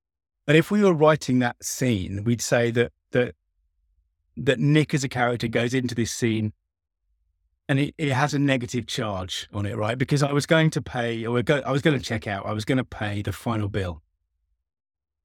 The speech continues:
And even though we paid for the, obviously we paid for the night's stay up front, we'd eaten a couple of meals, we'd had three breakfasts, we'd had some drinks at the bar, you know, so you go and you go and settle up your final bill.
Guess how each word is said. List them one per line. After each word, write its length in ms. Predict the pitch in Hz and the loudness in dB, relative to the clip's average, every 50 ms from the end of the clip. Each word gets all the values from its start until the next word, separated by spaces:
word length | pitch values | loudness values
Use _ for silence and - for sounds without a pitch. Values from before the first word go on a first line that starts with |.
| _ _ _ _ _ - | _ _ _ _ _ -4
And 380 | 107 104 104 104 101 104 101 - | -2 0 0 0 0 -2 -2 -2
even 180 | 135 143 143 147 | -2 0 0 0
though 120 | 127 117 | 0 0
we 100 | 117 113 | 0 -2
paid 380 | 110 - - 131 127 127 117 - | -4 -4 -2 -2 -2 -2 -2 -6
for 80 | - | -8
the, 120 | 104 107 107 | -6 -6 -4
obviously 300 | 113 117 104 - - 107 | -4 -6 -8 -6 -6 -6
we 80 | 104 | -6
paid 300 | 87 - 113 113 107 104 | -4 -4 -2 -2 -2 -2
for 40 | - | -4
the 80 | 110 110 | -6 -6
night's 280 | 107 110 107 - - | -6 -6 -6 -8 -8
stay 420 | - - - 131 117 110 107 104 107 | -8 -8 -8 -8 -8 -8 -8 -10 -10
up 220 | - 113 113 - | -12 -14 -14 -16
front, 400 | - - - 165 160 156 147 - _ _ _ _ _ _ _ _ _ _ _ _ _ _ - | -8 -2 0 2 2 2 0 -4 _ _ _ _ _ _ _ _ _ _ _ _ _ _ 2
we'd 180 | 156 165 160 | 2 4 6
eaten 260 | 175 170 175 - 170 | 6 4 4 4 2
a 60 | 165 156 | 2 2
couple 300 | - - 151 - - 151 | 2 0 0 0 0 2
of 60 | 131 | 2
meals, 340 | 127 131 131 131 131 - 135 | 4 4 4 4 2 0 -2
we'd 100 | 127 131 | -2 0
had 180 | 135 127 - | 0 -2 -4
three 320 | - - - 143 147 147 143 | -6 -4 0 2 2 2 2
breakfasts, 920 | 120 117 113 123 120 - - 127 117 110 - - - - - - - - | 0 0 -2 -2 -4 -4 -6 -4 -4 -4 -6 -10 -14 -16 -18 -16 -10 -6
we'd 180 | 120 113 113 - | -4 -4 -4 -4
had 240 | - 127 135 127 | -4 -4 -4 -4
some 220 | - - 143 135 127 | -4 -2 -2 -2 0
drinks 420 | - 127 131 131 131 120 - - | 2 2 2 2 2 0 -4 -8
at 80 | 131 92 | -10 -8
the 80 | 127 | -8
bar, 400 | 113 107 104 104 104 101 101 104 110 | -4 -2 -2 -2 -2 -2 -4 -4 -2
you 60 | 127 | -2
know, 260 | 127 117 110 110 117 110 | 0 0 0 -2 -4 -6
so 220 | - - 127 123 120 110 _ _ _ _ _ _ _ _ _ _ _ _ | -6 -6 -6 -6 -6 -10 _ _ _ _ _ _ _ _ _ _ _ _
you 140 | - 135 127 | 0 2 2
go 260 | 123 151 143 143 135 | 4 6 4 4 4
and 120 | 131 123 120 | 4 4 2
you 60 | 117 | 2
go 120 | 120 123 | 2 2
and 140 | 120 117 107 | 0 0 -2
settle 340 | - - 135 110 - 139 120 | -2 -4 -4 -4 -4 -4 -4
up 260 | 110 104 - _ - | -4 -4 -6 _ -6
your 140 | - 120 107 | -4 -4 -4
final 460 | 101 - - 117 107 104 101 101 101 | -4 -2 0 0 2 2 0 0 -2
bill. 400 | 85 - 104 92 87 - 85 - | -2 -2 -2 -2 -4 -6 -12 -16